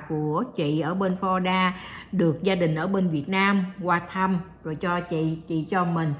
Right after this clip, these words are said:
Có nghĩa là đi ba vòng. Đó, đi ba vòng thì bây giờ cái món này mình sẽ để ngày Thanksgiving mình nấu, rồi mình chia sẻ nấu như thế nào. Nhưng thật sự ra đơn giản lắm. Thứ nhất là mình đổ bánh xèo,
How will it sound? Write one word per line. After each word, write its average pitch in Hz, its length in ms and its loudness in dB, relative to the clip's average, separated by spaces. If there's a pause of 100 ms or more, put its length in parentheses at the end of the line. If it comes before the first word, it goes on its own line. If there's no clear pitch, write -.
(300)
Có 247 100 4
nghĩa 208 140 8
là 202 120 2
đi 185 200 2
ba 180 220 2
vòng. 147 320 -2 (640)
Đó, 170 260 2
đi 190 160 0
ba 170 160 0
vòng 156 200 -2 (100)
thì 160 80 -6
bây 165 80 -2
giờ 160 160 -2
cái 196 80 -4
món 220 240 2
này 160 120 0
mình 156 240 -2
sẽ 202 60 -4
để 165 220 -2
ngày 185 300 0
Thanksgiving 185 600 0
mình 156 140 -2
nấu, 196 260 0
rồi 214 100 0
mình 160 140 0
chia 190 200 0
sẻ 160 300 -2
nấu 220 220 2
như 220 180 2
thế 214 140 -2
nào. 151 340 0 (500)
Nhưng 233 200 8
thật 185 180 4
sự 175 200 2
ra 208 140 2
đơn 208 260 6
giản 180 220 2
lắm. 294 240 -2
Thứ 262 60 2
nhất 285 300 2
là 180 80 2
mình 160 180 0
đổ 160 140 -2
bánh 240 200 0
xèo, 160 280 -2